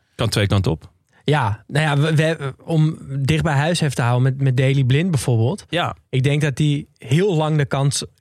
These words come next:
Speaker 2: kreeg bij Ajax omdat het de zoon was van Danny. Heel lang mocht hij het heel slecht doen.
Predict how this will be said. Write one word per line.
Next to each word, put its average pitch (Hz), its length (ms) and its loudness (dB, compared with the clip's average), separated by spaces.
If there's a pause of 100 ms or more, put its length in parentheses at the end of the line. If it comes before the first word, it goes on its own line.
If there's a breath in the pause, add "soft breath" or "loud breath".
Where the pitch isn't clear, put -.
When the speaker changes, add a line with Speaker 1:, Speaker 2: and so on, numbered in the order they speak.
Speaker 2:
kreeg 135 320 0
bij 135 100 0
Ajax 127 380 0
omdat 127 220 2
het - 240 -4 (300)
de 135 80 0
zoon 127 260 0
was 120 160 0
van 123 160 -2
Danny. 147 420 0 (340)
Heel 180 260 0
lang 160 160 0
mocht 156 180 0
hij 143 100 0
het 131 120 -2
heel 135 180 2
slecht 143 320 0
doen. 208 260 -2